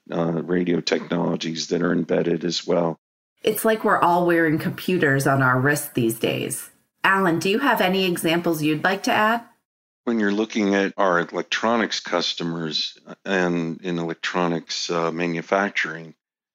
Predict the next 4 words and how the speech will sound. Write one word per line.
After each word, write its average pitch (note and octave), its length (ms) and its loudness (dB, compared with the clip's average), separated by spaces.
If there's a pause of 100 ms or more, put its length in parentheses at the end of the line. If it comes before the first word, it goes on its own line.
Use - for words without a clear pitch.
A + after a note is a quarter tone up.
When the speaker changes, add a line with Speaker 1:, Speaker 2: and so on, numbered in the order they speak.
(120)
Speaker 1:
in F2 100 -8
particular, E2 800 -4 (560)
they F2+ 440 0
are E2+ 580 2